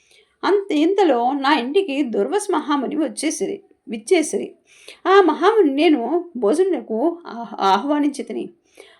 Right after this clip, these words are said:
అందులోకి ఆయన అంగీకరించి నదికి స్నానార్థమై వెళ్ళి ఇంతకు రాకుండాను. ఇప్పుడు ద్వాదశి గడియలు దాటిపోవచ్చున్నవి.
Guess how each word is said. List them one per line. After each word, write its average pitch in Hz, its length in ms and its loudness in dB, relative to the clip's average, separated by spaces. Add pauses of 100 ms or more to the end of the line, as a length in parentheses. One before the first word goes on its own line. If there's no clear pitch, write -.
అందులోకి 415 360 4
ఆయన 269 200 -2
అంగీకరించి 311 680 2
నదికి 294 360 -2
స్నానార్థమై 330 840 0 (260)
వెళ్ళి 226 240 2
ఇంతకు 269 460 -2
రాకుండాను. 240 680 -8 (460)
ఇప్పుడు 302 500 0 (360)
ద్వాదశి 427 520 0
గడియలు 233 520 -4 (1900)
దాటిపోవచ్చున్నవి. 233 920 0